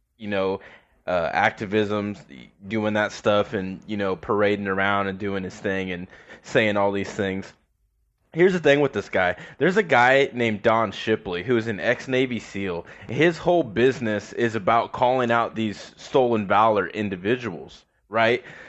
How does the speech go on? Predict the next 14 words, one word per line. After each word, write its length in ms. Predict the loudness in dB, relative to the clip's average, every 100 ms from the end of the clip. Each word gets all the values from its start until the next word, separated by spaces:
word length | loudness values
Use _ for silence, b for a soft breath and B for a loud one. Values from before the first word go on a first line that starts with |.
| B
So 400 | -2 4 4 4 B B -6
he 100 | 0
makes 300 | 2 4 4
it 100 | 4
a, 640 | 4 2 0 2 4 4
a, 40 | 0
a 40 |
thing 400 | 2 2 2 0
to, 180 | -2 -2 -4 -12 -20 -20 -6
to 120 | -2
look 240 | 0 0
this 200 | 0 -2
guy 320 | 2 4 6 4
up. 300 | 4 0